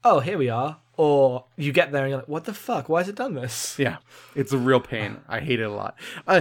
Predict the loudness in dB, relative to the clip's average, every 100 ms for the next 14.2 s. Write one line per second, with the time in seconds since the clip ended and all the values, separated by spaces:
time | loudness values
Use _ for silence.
0 | 2 4 6 8 8 4 4 0 2 -2
1 | -2 -6 2 4 4 4 0 2 2 2
2 | 0 0 -2 0 -2 -2 -6 -4 0 2
3 | 2 2 2 2 2 2 0 0 0 -4
4 | -4 -6 -2 -2 -2 -2 -2 0 -2 -2
5 | -2 -4 -4 -4 -10 -10 -8 -8 -8 -8
6 | -6 -6 -8 -6 -4 -2 -4 -4 -4 -4
7 | -6 _ _ _ -20 -18 -18 -18 -12 -12
8 | -10 -8 -4 -4 -6 -8 -6 0 0 0
9 | -4 -10 -20 -12 -10 -8 0 0 2 0
10 | 0 -2 -6 -6 -6 -4 -2 -2 -4 -6
11 | -8 -12 -12 -8 -8 -6 -8 -12 -14 -12
12 | -12 -12 -16 -20 _ _ _ _ _ -10
13 | 0 4 4 2 -2 -2 -4 -4 -2 0
14 | 0 -2